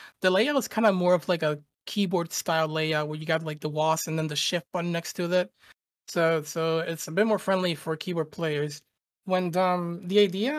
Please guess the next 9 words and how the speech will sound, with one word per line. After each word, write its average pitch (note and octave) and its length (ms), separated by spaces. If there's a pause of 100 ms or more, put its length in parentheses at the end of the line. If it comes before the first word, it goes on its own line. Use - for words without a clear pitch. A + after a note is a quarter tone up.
(100)
of, F3 400
um, D3+ 720 (180)
trying A3+ 500
out G#3+ 160
the E3 120
hitbox D#3+ 760 (100)
was F#3 300
that, F3 300
um, E3 300